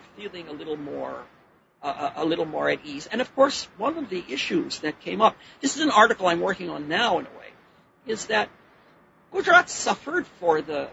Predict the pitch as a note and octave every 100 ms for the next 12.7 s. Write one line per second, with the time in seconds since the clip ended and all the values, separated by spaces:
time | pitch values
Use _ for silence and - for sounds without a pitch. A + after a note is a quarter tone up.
0 | - E3 D#3 D3+ C#3+ C#3 A#2 A#2+ B2 -
1 | - C3 D#3 C#3+ B2 A#2+ - - - G#2
2 | - G#3 B3+ C#4 A#3 C#4+ C#4+ F3 D3+ C3+
3 | B2+ A#2 - G#2 - - - _ _ _
4 | _ G3 G#3 F#3 E3 D3+ C#3 F#3 - -
5 | E3 B2+ C3 D3 C#3 D3 D3 C#3+ C#3 C3+
6 | - C#3+ D#3 C#3+ G#2 - - - - _
7 | _ _ _ _ _ _ _ F#3+ F#3+ G3
8 | F3+ G3+ G#3 - - - - G#3+ B3 A#3
9 | A#3+ - C#4 - G#3+ G#3+ G3+ F#3+ - A3
10 | G#3+ - G#3+ C4+ C#4+ E3+ D3 E3 G3+ F#3+
11 | - F#3+ G3+ G3+ D#3+ G3+ G#3+ G#3+ - D#3+
12 | A3 - - C#4 C4+ -